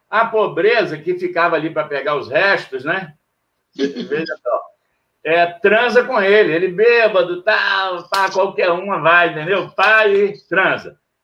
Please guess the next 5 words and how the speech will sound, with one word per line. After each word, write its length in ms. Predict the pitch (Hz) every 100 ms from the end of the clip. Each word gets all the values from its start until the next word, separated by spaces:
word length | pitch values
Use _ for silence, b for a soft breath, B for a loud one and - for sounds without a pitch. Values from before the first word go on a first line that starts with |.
| _ _ -
Transa, 380 | 214 220 247 254
nasce 320 | 233 226 339
Eros, 460 | 269 240 220 - - _ _ _ _ _ _
entendeu? 360 | - 147 196 202 _ _ _ _ _
E 520 | 220 233 262 294 -